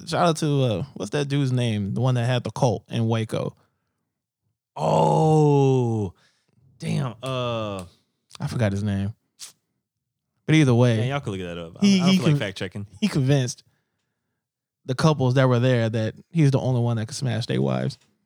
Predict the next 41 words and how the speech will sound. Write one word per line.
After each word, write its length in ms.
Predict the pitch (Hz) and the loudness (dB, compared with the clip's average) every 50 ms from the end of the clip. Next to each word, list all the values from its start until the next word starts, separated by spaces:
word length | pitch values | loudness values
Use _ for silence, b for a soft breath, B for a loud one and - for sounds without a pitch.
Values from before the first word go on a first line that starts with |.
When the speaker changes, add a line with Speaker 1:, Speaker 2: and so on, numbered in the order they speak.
| _ _ _ _ _ _ | _ _ _ _ _ _
Speaker 2:
Oh, 880 | - 151 156 156 151 151 147 147 147 147 143 139 135 135 127 127 123 120 104 | -6 -2 0 0 2 2 4 4 4 4 4 4 4 4 2 2 0 0 0
that's 240 | 107 107 - - 113 | -2 -4 -4 -6 -4
right. 400 | 107 110 110 104 98 92 87 90 B B B | -2 -2 0 0 0 -2 -4 -6 B B B
He 100 | - - | -8 -2
wanna 180 | 285 247 190 180 | -2 -2 -2 -2
fuck 200 | - 170 165 107 | -6 -8 -8 -4
their 160 | 110 131 175 | -2 -2 0
wives. 400 | 160 123 107 90 78 80 - - - | 0 -2 -2 -2 -6 -10 -14 -6 -2
Speaker 1:
Yeah, 280 | 135 147 147 135 113 101 | 0 2 2 2 2 0
Speaker 2:
Long 280 | 110 110 101 95 90 | 0 -2 -2 -4 -4
dick 80 | 85 - | 0 2
Speaker 1:
long 180 | 131 135 123 113 | 2 4 4 2
dick 100 | 104 - | 2 0
Speaker 2:
style. 140 | 101 80 78 | -2 -2 -4
Speaker 1:
style, 220 | - 104 95 90 | -4 -6 -6 -6
and 160 | - - 139 | -2 0 2
had 160 | 143 147 139 131 | 2 2 2 2
their 100 | 127 127 | 0 -4
kids. 400 | 127 - 143 139 120 107 - - _ _ _ _ _ _ _ | -4 -4 -4 -4 -4 -6 -8 -12 _ _ _ _ _ _ _
Speaker 2:
While, 460 | _ 110 110 110 107 104 _ - 104 - _ - _ _ _ _ _ _ _ _ - | _ -4 -4 -4 -4 -6 _ -18 -20 -20 _ -20 _ _ _ _ _ _ _ _ -18
yo, 280 | 87 76 - - - _ _ _ _ _ _ _ _ | -16 -16 -16 -18 -20 _ _ _ _ _ _ _ _
while 160 | 117 127 127 | -6 -6 -4
the, 180 | 104 101 92 85 - - | -4 -6 -8 -8 -12 -8
while 160 | 110 117 113 | -6 -4 -4
the 60 | 101 | -4
dads 380 | 85 - 98 104 113 120 117 - | -4 -4 -4 -2 -2 -4 -6 -8
chill, 480 | - - - 113 113 127 139 156 156 131 - _ | -12 -6 -4 -2 0 0 0 0 -2 -4 -6 _
Speaker 1:
Yeah. 360 | 139 160 180 170 139 120 135 - - _ _ | 0 0 2 2 2 0 -2 -6 -10 _ _
Speaker 2:
like, 160 | 107 104 98 | -10 -10 -10
the 120 | - 98 87 | -8 -8 -6
husbands. 560 | 95 117 127 127 135 151 151 156 151 - - _ - | -4 -6 -6 -4 -4 -4 -4 -4 -6 -10 -16 _ -4
Speaker 1:
And, 140 | 143 135 - | -4 -2 0
and 140 | 139 139 156 | 2 2 2
they, 80 | 160 - | 2 2
and 160 | 143 147 151 | 2 2 2
they 140 | 160 175 180 | 2 2 2
can't 180 | - 165 143 | 2 0 0
have 160 | 139 131 123 | 0 0 -2
sex 220 | - 131 120 120 - | -4 -4 -6 -6 -8
with 100 | - - | -10 -8
them. 200 | - - 127 | -8 -8 -10